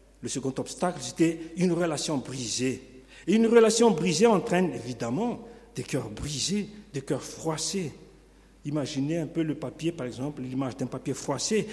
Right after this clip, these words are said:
et que l'on veut remettre dans son état initial, eh ben, c'est difficile, voire presque impossible, mais il va avoir les traces de cette, euh, de, d'être froissé. Avec une relation brisée,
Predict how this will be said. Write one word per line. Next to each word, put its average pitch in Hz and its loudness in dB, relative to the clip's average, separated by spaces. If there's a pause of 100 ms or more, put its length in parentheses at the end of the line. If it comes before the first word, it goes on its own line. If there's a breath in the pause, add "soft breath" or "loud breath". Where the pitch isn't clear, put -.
(140 loud breath)
et 160 0
que 208 6
l'on 208 10
veut 180 6
remettre 190 2
dans 139 -4
son 165 -4
état 160 -4 (280 loud breath)
initial, 208 0 (400 loud breath)
eh 107 -16
ben, - -14 (100)
c'est - -6
difficile, 180 -6
voire 156 -8
presque 160 -8
impossible, 151 -6 (360 loud breath)
mais 135 -4
il 151 -4
va 160 -2
avoir 165 -4
les 151 -2
traces - -6 (420 soft breath)
de 131 -4
cette, 147 -6
euh, 131 -4
de, 120 -10 (180)
d'être 143 -8
froissé. 120 -6 (840 soft breath)
Avec 180 4
une 196 4
relation 185 4
brisée, 135 -2